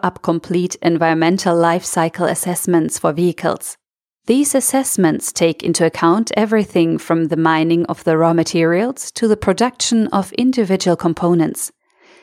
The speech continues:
the assembly of the vehicle, the driving operation, the production of the fuel or electricity, and the recycling processes.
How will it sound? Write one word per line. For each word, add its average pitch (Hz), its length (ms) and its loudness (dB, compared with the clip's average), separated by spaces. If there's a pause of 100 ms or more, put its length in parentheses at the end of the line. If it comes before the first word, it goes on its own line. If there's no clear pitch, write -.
(160)
the - 100 2
assembly 170 640 2
of - 160 -4
the 160 100 0
vehicle, 196 560 2 (280)
the 202 100 2
driving 226 420 0
operation, 165 760 2 (180)
the - 80 -6
production 170 580 0
of - 180 -4
the 156 80 -4
fuel 185 420 0
or - 240 -2
electricity, 180 880 0 (400)
and 262 200 2
the 269 80 -2
recycling 180 600 0
processes. - 720 -4